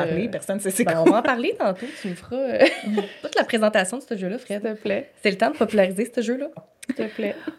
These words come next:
Speaker 1: Fait que vous avez bien compris, on va parler de jeux, puis on les a classés par catégorie. Première catégorie de jeux, Lisanne.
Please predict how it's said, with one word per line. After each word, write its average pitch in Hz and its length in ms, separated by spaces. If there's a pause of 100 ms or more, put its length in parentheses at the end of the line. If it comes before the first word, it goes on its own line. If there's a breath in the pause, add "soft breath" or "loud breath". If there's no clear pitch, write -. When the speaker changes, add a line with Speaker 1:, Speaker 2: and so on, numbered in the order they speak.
Speaker 1:
Fait 196 160
que 190 40 (200)
vous 185 80
avez 170 140
bien 170 120
compris, 180 320
on 220 80
va 175 100
parler 190 280
de 214 140
jeux, 233 260 (160)
puis 247 100
on 233 40
les 220 160
a 233 40
classés 240 280
par 294 180
catégorie. 247 580 (680)
Première - 280
catégorie 190 480
de 196 140
jeux, 214 160
Lisanne. 180 340